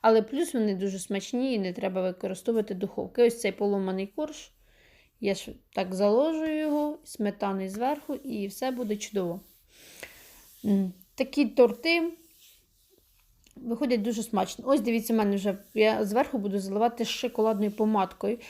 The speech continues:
Можна просто сметаною. Ось шоколадну помадку готуємо: п'ятнадцять столових ложок саха-, е, молока, е,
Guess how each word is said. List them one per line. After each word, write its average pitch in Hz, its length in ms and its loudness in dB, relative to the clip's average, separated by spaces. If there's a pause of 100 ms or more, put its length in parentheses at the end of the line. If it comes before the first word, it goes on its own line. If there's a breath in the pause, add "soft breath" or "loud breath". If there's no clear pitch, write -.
(140 loud breath)
Можна 285 200 2
просто 247 280 0
сметаною. 196 640 -2 (320 loud breath)
Ось 269 180 0
шоколадну 240 400 2
помадку 226 460 0
готуємо: 233 380 4
п'ятнадцять 233 420 -2
столових 208 420 2
ложок 202 300 -2
саха-, 330 520 2
е, 233 480 2
молока, 226 560 4 (460 loud breath)
е, 214 320 4